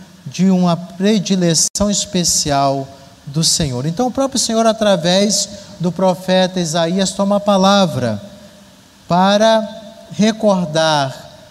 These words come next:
ao povo de Israel e tomar muito cuidado em relação à idolatria, principalmente a tentação diante dos vencedores, os países,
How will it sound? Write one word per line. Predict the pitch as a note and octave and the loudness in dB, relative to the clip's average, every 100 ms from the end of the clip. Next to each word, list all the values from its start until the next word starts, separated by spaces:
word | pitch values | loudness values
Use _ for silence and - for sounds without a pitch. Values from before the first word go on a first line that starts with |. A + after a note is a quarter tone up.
| - | -10
ao | D3+ D#3 | -4 -4
povo | F3+ E3 E3 | -2 -4 -4
de | |
Israel | C#3+ D#3 D3 D#3+ F#3 E3 C#3+ - - - - - | -4 -2 0 0 0 -2 -6 -12 -20 -20 -20 -6
e | E3+ | -4
tomar | G3+ G3+ G#3+ | 0 4 4
muito | G3+ G3+ A#3+ A3 A#3 | 4 4 2 -4 -6
cuidado | G#3+ G#3+ D#3+ E3 F3+ F3 D#3 | -4 -4 0 0 2 0 -2
em | |
relação | D3 D#3 D3+ D3+ - D#3+ E3 | -4 0 0 0 -4 -2 -2
à | E3 | -2
idolatria, | D#3+ D#3+ D#3+ E3 D#3+ C3+ C3+ B2+ A2+ G2 - - | -2 -2 -2 -4 -6 -8 -6 -6 -6 -10 -16 -20
principalmente | - - E3+ E3 F#3+ G3+ | -12 -2 0 2 0 0
a | |
tentação | G3 F3+ F3 E3+ D#3+ - F#3 G3+ G3 D3 - - - - | -2 -2 -2 -2 -2 0 2 4 2 -2 -12 -18 -20 -20
diante | A2+ D3 D#3+ D#3+ | -4 -2 -2 -2
dos | D3 A#2 | -4 -2
vencedores, | D3 D3+ - C3 A#2+ D#3+ F#3 D3+ B2+ | -2 0 2 0 2 2 2 2 -2
os | C3+ | -4
países, | - C3 C3 D#3+ D#3+ A#2 D#3 D#3 | -2 -2 0 0 0 -2 -4 -4